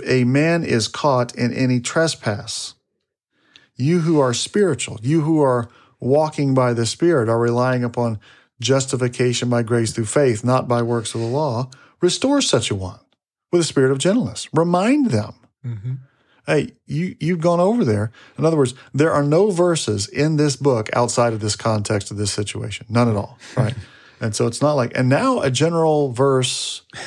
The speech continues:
Speaker 1: for you who are spiritual."
Speaker 2: <laughs> Right.
Speaker 1: If you call yourself spiritual, you know,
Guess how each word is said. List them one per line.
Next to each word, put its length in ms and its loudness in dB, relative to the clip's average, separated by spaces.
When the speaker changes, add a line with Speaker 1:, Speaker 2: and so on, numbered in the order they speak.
Speaker 1:
for 140 2
you 220 2
who 120 0
are 140 2
spiritual." 640 -4
Speaker 2:
<laughs> 40 -20
Right. 320 -6
Speaker 1:
If 140 0
you 120 4
call 260 2
yourself 380 2
spiritual, 580 -4
you 100 0
know, 160 0